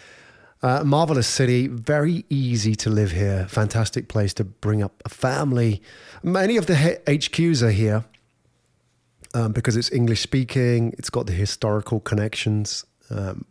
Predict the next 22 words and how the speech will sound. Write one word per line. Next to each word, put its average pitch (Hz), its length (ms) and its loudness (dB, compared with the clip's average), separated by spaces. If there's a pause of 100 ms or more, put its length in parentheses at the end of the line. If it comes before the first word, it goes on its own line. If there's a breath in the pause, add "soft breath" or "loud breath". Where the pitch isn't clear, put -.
with 98 240 -4
the 107 100 -2
English 101 220 -4
speaking 104 400 -8
world, 110 400 -2 (380 loud breath)
as 113 100 2
well 131 100 4
as 113 120 2
China. 113 420 0
We'll 113 80 0
talk 110 160 -4
about 110 220 -2
that 104 180 -2
in 101 100 -4
a 98 60 -4
minute. 107 320 -2 (400 loud breath)
And 120 100 2
it's 123 120 -2
common 131 320 2
law. 127 420 0 (680 soft breath)
You 113 140 -4
know, 101 220 -4